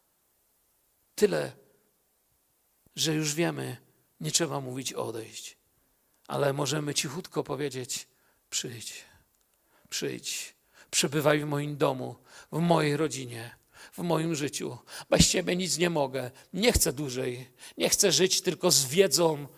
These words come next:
o tym, co przeczytałem w Biblii, usłyszałem na kazaniach.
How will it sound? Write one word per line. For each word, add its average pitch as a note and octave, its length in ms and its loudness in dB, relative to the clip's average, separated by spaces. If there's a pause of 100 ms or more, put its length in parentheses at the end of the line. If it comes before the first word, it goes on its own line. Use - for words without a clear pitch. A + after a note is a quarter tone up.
(140)
o F#3+ 120 6
tym, F3+ 220 2
co - 140 0
przeczytałem F3 720 4
w D3+ 40 -8
Biblii, E3+ 440 -2
usłyszałem E3 600 0
na D#3 100 -6
kazaniach. C3 600 -4